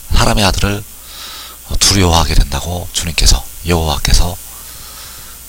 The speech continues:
말씀을 하셨습니다. 그래서 그 죽을 사람을 두려워할 때, 풀같이 될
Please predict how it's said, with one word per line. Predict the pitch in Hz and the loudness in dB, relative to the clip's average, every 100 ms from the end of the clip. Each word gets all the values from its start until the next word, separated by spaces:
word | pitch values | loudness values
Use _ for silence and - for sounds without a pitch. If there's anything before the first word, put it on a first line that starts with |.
| - | 0
말씀을 | - - - | 4 6 6
하셨습니다. | - - - - - - - - | 4 4 2 2 0 -2 -8 -4
그래서 | - - - - - - - - | 2 4 2 -2 -12 -14 -10 0
그 | 117 113 | 4 6
죽을 | - 107 113 90 76 - - - - - | 4 4 2 0 -4 -14 -18 -18 -18 -4
사람을 | - - 131 104 82 | 2 4 6 4 2
두려워할 | - 98 82 69 | 0 2 2 0
때, | - - 117 - - - - - - - - - - | 2 4 4 4 -10 -20 -20 -20 -20 -20 -20 -20 -4
풀같이 | - 135 - 123 - | 0 0 4 6 6
될 | - 120 120 | 6 4 2